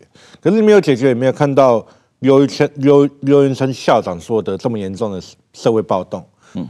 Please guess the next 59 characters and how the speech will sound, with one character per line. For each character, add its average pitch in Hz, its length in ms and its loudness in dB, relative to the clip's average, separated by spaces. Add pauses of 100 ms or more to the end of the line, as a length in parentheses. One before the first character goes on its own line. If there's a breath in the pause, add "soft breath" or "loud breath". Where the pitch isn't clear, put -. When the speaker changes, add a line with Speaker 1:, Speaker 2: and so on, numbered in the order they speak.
(100)
Speaker 1:
所 208 160 4
以 190 60 4
在 185 200 2
去 - 300 -2
年， 143 120 2
我 131 60 0
们 120 160 0
还 120 80 4
有 110 140 2
一 95 100 -14 (320)
度 156 160 2
的， 107 180 -2 (120)
哎， 127 100 -4
看 139 240 -4
到 123 220 2
一 120 40 -4
些 117 320 -4 (280 soft breath)
活-， 113 260 0 (100)
活 120 280 0
力， 127 240 -4
像 107 300 -6
白 110 220 -4
纸 98 300 -14 (260)
或 127 120 0
白 117 200 -2
发 113 220 -6 (100)
革 101 160 -14
命。 98 220 -10
Speaker 2:
嗯。 151 40 -20 (360 soft breath)
Speaker 1:
可 - 120 0
是 160 60 4
到 160 220 2
了 117 340 2 (180)
四 - 460 -6
五 104 160 -4
月 113 160 0
之 101 140 -6
后 104 80 -2
就 104 100 -4
没 98 200 -8
有 92 180 -10
了， - 180 -20 (240)
而 143 140 0
且 143 140 2
这 143 100 2
种 131 180 2 (180 soft breath)
攸 147 220 4
关 131 280 2
生 127 340 -2
存 85 320 -12
的， 80 80 -20
不 123 160 -4
管 101 180 -2
是 107 200 -8
钱 107 300 -4
的 110 120 -2
不 101 160 -6
见 110 380 -2
了、 80 180 -18